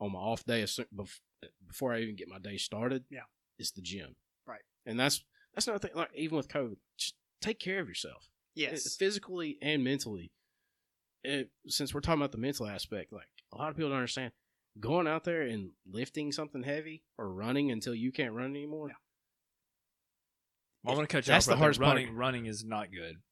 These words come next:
Speaker 3: I don't care who you are.
Speaker 2: <laughs> Yeah.
Speaker 3: I don't care how far you've ran. You're a liar. Anybody
Speaker 2: Yeah.
Speaker 3: that claims a runner's high is a liar.
Speaker 2: That's a lie.
Speaker 3: Yeah.
Speaker 1: But at the same time, I look at that as the hardest part of my day.
Speaker 2: Yeah.
Speaker 1: I try to say,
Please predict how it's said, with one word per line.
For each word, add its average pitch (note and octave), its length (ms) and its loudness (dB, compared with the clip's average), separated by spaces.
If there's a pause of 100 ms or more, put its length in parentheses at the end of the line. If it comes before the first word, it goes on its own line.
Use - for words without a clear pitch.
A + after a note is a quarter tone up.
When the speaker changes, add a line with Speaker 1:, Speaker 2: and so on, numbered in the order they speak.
(120)
Speaker 3:
I A#2 120 0
don't B2+ 220 4
care E3 160 6
who A#2 100 0
you A#2+ 260 2
are. A#2+ 340 4 (120)
Speaker 2:
<laughs> - 120 -12
Yeah. D#3+ 100 2
Speaker 3:
I - 20 4
don't B2 100 0
care B2 140 2
how B2 220 0 (140)
far B2 280 4
you've A#2+ 280 -4
ran. C3+ 560 -2 (400)
You're A#2 220 4
a A2+ 120 6
liar. C3 600 4 (360)
Anybody D#3+ 340 6
Speaker 2:
Yeah. C3+ 60 4
Speaker 3:
that D3 140 2 (220)
claims B2 460 4
a A#2 80 8
runner's A2+ 360 2
high C#3 320 0 (520)
is G#2 100 -4
a G#2+ 60 -2
liar. G2+ 320 -2
Speaker 2:
That's - 220 2
a A#2+ 40 -6
lie. G#2+ 260 -10 (200)
Speaker 3:
Yeah. G2+ 240 -6
Speaker 1:
But D3 80 6
at D3+ 60 4
the - 60 -2
same C#3 260 2
time, C#3 340 0
I C3+ 80 0
look C3+ 180 2
at B2+ 100 -12
that B2 120 2
as A2 140 -2
the G#2 60 -2
hardest F#2+ 260 -4
part G2+ 160 -4
of F2 40 -10
my D#2+ 80 -10
day. D#2+ 260 -14 (540)
Speaker 2:
Yeah. A#2 140 -4
Speaker 1:
I - 20 0
try B2+ 160 0
to G#2+ 40 0
say, G2 260 -6